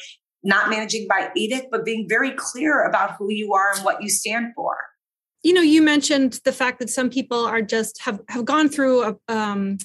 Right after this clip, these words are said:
Speaker 2: an experience with covid where they're just saying, "This is not right for me anymore." Um, but there's also a lot of people who are sort of on the cusp. They are experiencing burnout. They are having a difficult time from, um, sort of a mental health perspective right now, but they're not ready to,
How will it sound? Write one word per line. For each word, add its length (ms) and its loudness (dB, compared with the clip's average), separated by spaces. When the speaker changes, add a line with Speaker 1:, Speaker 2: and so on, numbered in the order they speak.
Speaker 2:
an 80 2
experience 640 2
with 160 -4
covid 320 -2
where 160 -2
they're 140 -4
just 240 -4
saying, 280 -2
"This 200 2
is 100 -2
not 320 0
right 260 -8
for 120 -12
me 420 -12
anymore." 480 -8
Um, 480 2
but 100 2
there's 200 2
also 220 2
a 60 4
lot 140 4
of 40 -6
people 240 2
who 80 2
are 120 4
sort 180 0
of 60 0
on 100 2
the 80 2
cusp. 380 -2
They 160 0
are 160 0
experiencing 640 -2
burnout. 720 -2
They 160 -2
are 340 -2
having 300 -2
a 40 -2
difficult 440 -6
time 360 0
from, 340 -2
um, 360 -4
sort 140 -4
of 60 0
a 60 0
mental 280 0
health 280 -2
perspective 540 -4
right 140 -2
now, 180 -2
but 140 -6
they're 100 2
not 220 2
ready 300 2
to, 240 -4